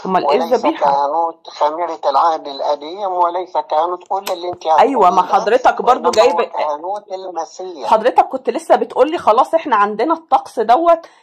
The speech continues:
Speaker 1: الكاثوليك بيعملوه صح، رجعنا تاني ليه للخميرة؟ ما هو الخميرة انتوا طلعتوا بتعملوها غلط.
Speaker 2: أنا بشرح لك اللي إحنا بنعمله، إن إحنا ألغينا، آه، ال-، الكهنوت بكل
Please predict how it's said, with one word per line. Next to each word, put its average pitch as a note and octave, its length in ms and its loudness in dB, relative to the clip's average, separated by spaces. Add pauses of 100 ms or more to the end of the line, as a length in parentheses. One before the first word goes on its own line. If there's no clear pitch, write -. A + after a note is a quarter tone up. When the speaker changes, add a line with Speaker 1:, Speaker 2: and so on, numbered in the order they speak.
(180)
Speaker 1:
الكاثوليك G#3+ 580 0
بيعملوه A3+ 440 0
صح، - 320 2
رجعنا A#3+ 360 2
تاني C4 260 0
ليه B3+ 140 -6
للخميرة؟ A#3 760 -2 (340)
ما G3+ 100 4
هو G#3 60 4
الخميرة A3+ 340 2
انتوا D#4+ 220 -2
طلعتوا A3 280 0
بتعملوها G#3 380 0
غلط. F#3+ 300 2 (1600)
Speaker 2:
أنا - 360 -10
بشرح D#3 460 -4
لك F3 180 -12
اللي C#3+ 240 -6
إحنا D#3 260 -4
بنعمله، D3+ 680 -4
إن D#3 120 -8
إحنا D#3+ 440 -4
ألغينا، F#3 640 -2
آه، C#3+ 600 -2
ال-، C#3+ 220 -14
الكهنوت D3 800 -2
بكل F3 680 -8